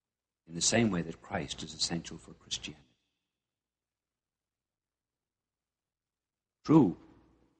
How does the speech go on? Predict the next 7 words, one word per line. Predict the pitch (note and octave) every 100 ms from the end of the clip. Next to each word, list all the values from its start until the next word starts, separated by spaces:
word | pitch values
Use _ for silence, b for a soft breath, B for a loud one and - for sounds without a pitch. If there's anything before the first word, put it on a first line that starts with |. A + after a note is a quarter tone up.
| _
the | -
founder | A2+ D3+ C#3 E2+
was | E2 E2+
necessary | D#2+ - - E2
for | D2+ E2
the | E2+
founding. | - - D#3 F3+ D#3 F2+